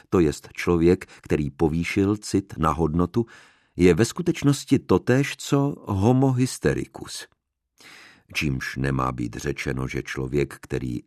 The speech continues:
imituje cit, ho necítí. Herec, který hraje roli starého krále Leara, cítí na scéně před všemi diváky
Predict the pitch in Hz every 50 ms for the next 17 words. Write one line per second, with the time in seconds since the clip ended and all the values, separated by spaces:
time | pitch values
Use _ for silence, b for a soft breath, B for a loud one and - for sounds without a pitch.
0 | _ - 73 69 71 69 67 - - 71 67 64 64 - - - - 73 69 -
1 | - - - 67 65 69 73 69 73 95 - - - 139 131 107 - - - 60
2 | - - B B B B B B B B B B B B - - - 87 87 87
3 | 85 - - - - - 71 73 71 69 65 71 71 78 78 78 76 73 71 71
4 | 71 71 71 - - - 71 71 73 71 69 67 73 71 - 73 73 69 69 71
5 | 69 69 69 71 71 76 71 71 69 - - - - 73 - _ - - 73 73
6 | 69 71 69 - - - - - 73 71 71 73 69 - - - 123 - - -
7 | - 98 82 69 67 65 71 82 82 85 82 85 - - 92